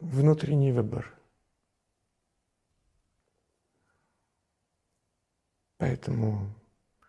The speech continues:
с одной стороны, я считаю, что мы все должны думать о происходящем, понимая весь контекст, всю сложность ситуации.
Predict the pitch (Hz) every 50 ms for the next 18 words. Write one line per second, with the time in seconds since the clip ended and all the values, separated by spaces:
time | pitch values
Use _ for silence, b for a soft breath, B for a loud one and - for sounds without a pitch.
0 | _ _ _ _ _ _ _ - - - - 123 135 131 - - - - 107 107
1 | 110 117 110 101 104 101 101 101 - - _ - - - - - - - - 104
2 | 107 107 101 - - - - 113 113 113 - - - - - 117 117 113 - -
3 | - 104 - 87 98 - - _ b b b b b b b b b b b b
4 | b b b b b b b b _ _ _ _ _ _ _ _ _ _ _ _
5 | _ _ - 135 131 165 175 151 127 123 113 - - - - - _ _ _ _
6 | _ _ - 165 - _ _ - - - - 143 139 131 - - 147 139 131 131
7 | 113 98 - - - 113 107 107 110 - _ _ _ _ _ _ _ _ _ _
8 | _ _ _ _ - 165 165 151 143 143 135 127 123 120 120 120 - - - 117
9 | 123 120 117 - 104 101 - - - - - - _ _ _ _ _ _ _ _
10 | _ _ _ _ _ _ _ _ _ _ _ _ _ _ _ - - - 170 147
11 | - - - 151 143 120 123 123 113 - - - - - 135 131 123 - - -
12 | - -